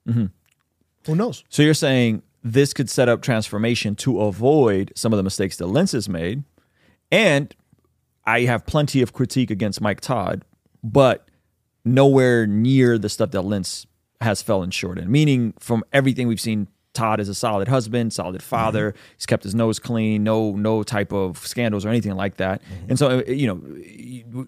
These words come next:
Speaker 1: I could have all kinds of disagreements theologically, but this is not something that, uh, he's ever even been alleged of.
Speaker 2: Nope.
Speaker 1: You know, and so I think I, I, I hear what you're saying. I think I would have loved to see him sit underneath someone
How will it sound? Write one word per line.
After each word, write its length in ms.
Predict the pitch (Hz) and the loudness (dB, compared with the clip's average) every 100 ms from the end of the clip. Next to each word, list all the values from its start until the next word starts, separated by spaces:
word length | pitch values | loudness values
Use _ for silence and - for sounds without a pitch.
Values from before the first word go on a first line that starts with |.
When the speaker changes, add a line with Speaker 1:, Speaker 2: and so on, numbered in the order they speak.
| 107 | -4
Speaker 1:
I 120 | 110 | 0
could 100 | 131 | 2
have 100 | 127 | 4
all 80 | 117 | 4
kinds 160 | 127 117 | 2 0
of 60 | |
disagreements 400 | 107 107 117 101 | -2 -2 -2 -2
theologically, 680 | - 113 104 147 117 104 101 | -2 -2 2 0 0 -4 -4
but 380 | 101 175 165 107 - _ - | 2 6 6 4 -4 _ 0
this 200 | 135 - | 0 0
is 140 | 110 | -2
not 220 | 123 117 | 0 -2
something 420 | - 117 107 107 95 | -2 -4 -2 -2 -2
that, 360 | 95 90 - - | -2 -4 -8 -6
uh, 240 | 95 87 92 | -4 -2 0
he's 260 | 127 110 - | -2 -2 -4
ever 480 | 113 101 95 90 82 _ | -4 -2 -2 -4 -10 _
even 240 | 147 123 107 | 0 0 0
been 240 | 107 95 | -2 -4
alleged 480 | 104 98 98 80 - | -4 -2 -2 -4 -10
of. 260 | - - _ _ | -12 -14 _ _
Speaker 2:
Nope. 160 | - 113 | -6 -4
Speaker 1:
You 80 | 104 | -2
know, 140 | 104 - - | -4 -8 -6
and 100 | - 143 | -2 0
so 100 | 151 | 2
I 80 | 139 | 2
think 220 | 185 165 | 0 2
I, 120 | 143 | 2
I, 280 | - 165 196 196 196 | 2 4 4 4 4
I 60 | |
hear 140 | 185 165 | 4 2
what 120 | 131 | 0
you're 60 | |
saying. 240 | 120 120 113 | -2 -2 0
I 80 | 135 | 0
think 260 | 175 165 - _ _ _ _ _ _ - | 2 0 -6 _ _ _ _ _ _ 0
I 140 | 139 170 | 4 6
would 160 | 180 | 8
have 100 | 156 | 6
loved 320 | 127 131 120 - | 6 4 4 -2
to 100 | 113 | -4
see 300 | - 135 120 | -2 0 2
him 200 | 117 110 | 2 0
sit 460 | - - 131 - _ _ | -4 -2 0 -2 _ _
underneath 640 | 123 117 110 104 117 120 - | 0 2 0 2 0 0 -4
someone 800 | - - 117 110 101 95 92 | -6 -2 0 0 0 -2 -4